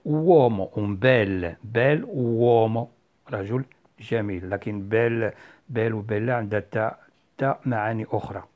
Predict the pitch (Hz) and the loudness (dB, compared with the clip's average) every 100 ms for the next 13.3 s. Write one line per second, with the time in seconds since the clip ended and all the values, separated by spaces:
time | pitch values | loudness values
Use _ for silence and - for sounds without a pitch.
0 | _ _ _ _ _ _ - - 135 135 | _ _ _ _ _ _ -14 -4 -2 -2
1 | 175 202 131 95 - _ _ _ _ - | 0 2 4 2 -4 _ _ _ _ -8
2 | 117 120 135 180 156 107 85 _ _ _ | -6 -2 -2 2 4 2 -2 _ _ _
3 | _ - 107 156 175 - 107 104 117 - | _ -12 -4 -2 -2 -2 -6 -4 -4 -6
4 | _ _ - 117 104 131 - _ _ _ | _ _ -8 -6 -2 -2 -4 _ _ _
5 | _ 143 117 120 98 101 92 92 90 90 | _ -6 -4 -2 -4 -4 -4 -6 -8 -10
6 | 87 - 107 113 95 - _ _ _ _ | -10 -8 -6 -4 -4 -6 _ _ _ _
7 | _ _ _ _ _ _ _ - 123 120 | _ _ _ _ _ _ _ -8 -6 0
8 | 156 165 123 104 104 101 101 107 131 - | 0 2 -2 -2 -2 -4 -2 -6 -6 -10
9 | _ - 123 110 - 104 104 113 107 95 | _ -10 -8 -8 -6 -4 0 2 2 0
10 | - _ - 113 117 107 - 104 117 113 | -6 _ -14 -12 -10 -10 -10 -8 -2 -2
11 | 98 - _ _ _ _ _ _ - 127 | -2 -8 _ _ _ _ _ _ -14 -6
12 | 123 117 - 110 104 - _ - 180 139 | -2 -2 -4 -6 -4 -4 _ -8 -6 0
13 | 127 98 85 | 0 0 -6